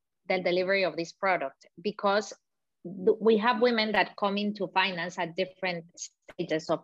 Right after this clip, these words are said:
kind of the learning path, if you will. And so for some women, mindset is, and, and I think most of us need some, like, the mindset topic is a big topic, but, but for some women,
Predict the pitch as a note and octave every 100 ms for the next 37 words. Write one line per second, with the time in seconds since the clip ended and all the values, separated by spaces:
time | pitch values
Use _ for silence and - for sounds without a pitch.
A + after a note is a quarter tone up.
0 | - F3 E3+ D#3+ D#3+ D3+ - - G3 A3
1 | A3 F#3 D#3+ E3 D3+ - D3 D3 C3 A2
2 | - _ - - - - G3+ - G#3+ G3+
3 | G3+ - _ _ _ _ _ _ _ _
4 | _ _ - G#3 G3+ A#3+ C#4 C#4+ B3+ G#3
5 | G3 F#3 G3 G3+ F#3 E3+ E3 - A3 G3+
6 | G#3 F3 G3 C4 A#3+ - _ _ _ _
7 | _ F3 F3 A3 A#3 A3+ G3+ F#3+ G3+ G#3
8 | G#3 G#3+ G3+ G3+ - - F3 E3 - -
9 | - E3+ F#3+ F3+ F3 G3+ G#3+ G#3 A3+ G#3+
10 | A#3 - G3 A#3+ A#3 C4 - C4+ D4 C#4+
11 | - G3+ - _ _ _ - G3+ G3 A3+
12 | G#3+ G#3 G#3 A3 A#3+ A#3+